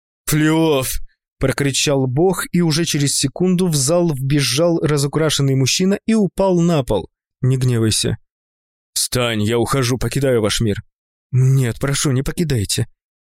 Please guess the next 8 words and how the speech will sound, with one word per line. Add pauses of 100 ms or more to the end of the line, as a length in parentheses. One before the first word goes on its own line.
«Молчи
и
слушай
меня,
я
ухожу,
но
вернусь,